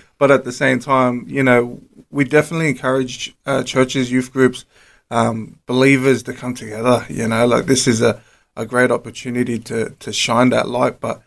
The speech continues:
things are getting darker, like, um, Leah was saying, and I, I might get her to the, um, <clears throat> comment on, on some of the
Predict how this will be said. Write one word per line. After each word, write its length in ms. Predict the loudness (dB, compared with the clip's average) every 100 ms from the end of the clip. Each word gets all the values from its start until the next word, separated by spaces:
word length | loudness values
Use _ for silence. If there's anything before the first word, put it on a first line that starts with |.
| _ _ _ -4
things 240 | 0 2
are 160 | 2 2
getting 260 | 0 -2
darker, 420 | 0 -2 -4 -4 -4
like, 460 | -2 -2 -6 -8
um, 500 | -4 -4 -6 -10 -16 -8
Leah 240 | -2 0
was 160 | 0 -4
saying, 320 | -6 0 0
and 140 | 0
I, 240 | -4 -6 -8 -6
I 140 | -6
might 240 | 0 0 0 -6 _ _ _
get 180 | -2
her 160 | 4 2
to 300 | 4 2 2
the, 360 | 0 0 0 -4 -2
um, 480 | 2 2 -2 -12 _ _
<clears throat> 300 | 0 2 2
comment 340 | 0 2 2 2
on, 280 | 0 0 -6
on 140 | -10
some 200 | -2 2
of 60 | 4
the 180 | 2